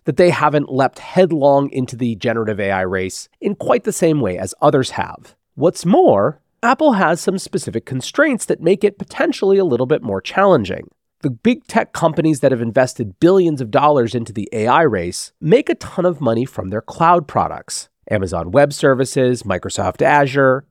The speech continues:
Google Cloud. There are direct links right now from a revenue perspective between their generative A I offerings and those existing cloud offerings.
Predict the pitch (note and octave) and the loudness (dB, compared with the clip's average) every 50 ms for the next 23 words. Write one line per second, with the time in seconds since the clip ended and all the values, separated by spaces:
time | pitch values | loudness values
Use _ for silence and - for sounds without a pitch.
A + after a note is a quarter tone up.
0 | _ _ - G#2 F2+ - F2 _ - - E3 D#3 D3+ C#3+ C#3+ C#3+ C#3+ C#3 C#3+ _ | _ _ -8 -8 -8 -8 -16 _ -2 2 2 4 6 6 4 4 2 0 -6 _
1 | - C3 F#3+ - - - F3 E3+ D3 - C#3+ B2+ B2 A#2+ E3 G#3 A3+ _ - - | -2 2 2 4 4 4 4 4 2 2 0 0 2 2 2 2 2 _ -10 -10
2 | - C#3+ C#3 C#3+ C#3+ - - A#2+ G#2+ A#2+ E3+ G#3+ F#3+ - - C#3+ C3+ C3 C#3+ - | -2 0 0 0 0 -4 -10 -6 0 2 2 2 2 0 0 0 2 2 0 0
3 | - - B2 A2+ A#2 G#2 A#2 D3+ F#3+ F3+ F#3+ C#3 A2+ - G#2+ F#2+ - - F#2 F2+ | 0 -2 0 0 0 2 4 2 4 4 2 0 0 -2 -6 -12 -4 -4 -4 -4
4 | _ - G#2 F2 _ G#2+ - _ - - B3+ A#3+ G#3+ E3+ C#3+ B2 A2+ E3+ F#3 G3 | _ -8 -10 -8 _ -14 -12 _ -4 -2 0 0 2 2 0 0 2 2 2 2
5 | G3+ E3+ F3 C#3+ B2 A#2 A#2 A#2 A2 - - G#2 E3 - - D#3 D3 D#3 E3+ - | 2 2 2 4 4 4 4 2 2 0 2 0 0 2 2 0 0 0 0 -6
6 | - - A#2 A2 A2 A2+ B2+ - C#3 G#2 F2+ F2+ - - A2+ A2 - - - D#3 | -4 -4 -4 -2 -2 -4 -4 -4 -8 -8 -8 -12 -10 -10 -12 -12 -12 -2 2 4
7 | E3 F3+ - A2+ F#2 F#2 - - G2 - A#1 A1+ - - - - | 4 6 4 4 2 0 -2 -8 -10 -10 -10 -14 -14 -14 -16 -16